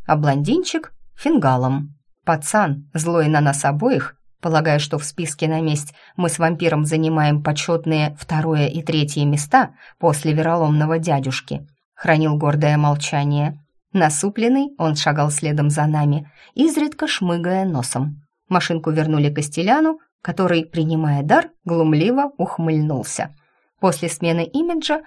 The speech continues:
пришлось еще посетить и хранилище знаний, где нас озадачили тремя кипами книг. Заполнив формуляры, мученически воззрилась на макулатурный Эверест.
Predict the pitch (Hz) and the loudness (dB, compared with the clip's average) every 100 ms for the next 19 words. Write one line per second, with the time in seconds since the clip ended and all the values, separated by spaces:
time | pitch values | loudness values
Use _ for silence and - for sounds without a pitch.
0 | - - - - 233 370 403 - 196 - | -12 -20 -10 -4 -2 0 0 0 -2 -2
1 | 190 160 - 156 240 - - 196 175 156 | -4 -6 -6 -6 -6 -8 -6 -4 0 0
2 | 160 156 151 165 151 147 147 147 147 147 | 2 0 -2 -4 0 2 2 2 0 -6
3 | - _ 180 175 165 151 233 269 - - | -18 _ -4 0 2 4 2 0 -4 -6
4 | 170 147 147 220 - 240 226 233 175 147 | 0 0 2 0 0 -2 -2 -2 0 2
5 | 160 190 - 160 160 156 151 151 139 - | 2 0 -4 -4 -2 -2 0 0 -2 -4
6 | - _ _ - 165 156 165 160 160 156 | -12 _ _ -4 -2 2 2 2 0 -4
7 | _ - 156 151 156 233 294 175 143 - | _ -4 0 2 2 2 0 0 -2 -6
8 | - - 175 220 320 - 277 269 247 - | -20 -12 0 2 2 0 0 0 -4 -6
9 | 226 175 151 151 165 208 190 190 - - | -4 0 0 0 -2 0 -2 -4 -10 -4
10 | 180 180 170 170 151 143 160 156 156 143 | -2 0 0 0 -2 -2 -4 -2 -2 -2
11 | 160 147 139 123 - - | -2 -2 0 -2 -6 -16